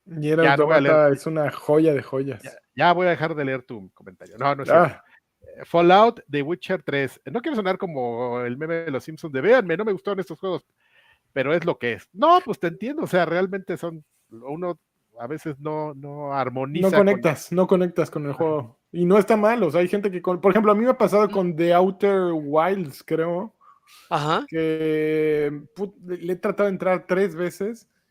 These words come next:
Speaker 1: y las tres veces me, me espanta el inicio. Ya me han dicho, "Güey, aguanta, aguanta, aguanta".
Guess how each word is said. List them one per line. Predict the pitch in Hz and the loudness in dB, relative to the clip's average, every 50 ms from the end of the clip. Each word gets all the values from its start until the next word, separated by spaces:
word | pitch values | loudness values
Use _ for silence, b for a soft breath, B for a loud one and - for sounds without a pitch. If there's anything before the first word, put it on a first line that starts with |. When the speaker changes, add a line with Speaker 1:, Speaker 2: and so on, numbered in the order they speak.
| _ _ | _ _
Speaker 1:
y | - 160 | -10 -8
las | 165 151 - | -8 -8 -8
tres | - 175 185 180 170 | -6 -6 -6 -6 -6
veces | 160 - - - - 160 170 170 156 - 185 165 147 | -10 -18 -20 -20 -12 -8 -8 -6 -4 -4 -6 -6 -6
me, | 165 160 151 143 139 135 131 131 127 | -8 -8 -8 -8 -8 -8 -10 -10 -10
me | 135 139 | -10 -12
espanta | 139 - _ 175 170 165 - 170 | -12 -8 _ -6 -4 -2 -2 -2
el | 170 165 | -2 -4
inicio. | 156 151 156 156 147 - 147 | -4 -6 -6 -8 -8 -6 -6
Ya | 147 147 160 175 | -4 -2 0 2
me | 196 208 | 2 2
han | 190 | 2
dicho, | 180 185 156 - 160 | 2 0 -2 -4 -4
"Güey, | 143 160 160 151 | -2 -2 -2 -2
aguanta, | 135 131 135 147 165 147 - 147 139 131 135 | -4 -6 -8 -10 -10 -10 -10 -12 -10 -12 -14
aguanta, | 135 131 156 165 160 160 160 | -12 -10 -10 -8 -6 -6 -6
aguanta". | 151 160 175 170 - | -6 -6 -8 -10 -12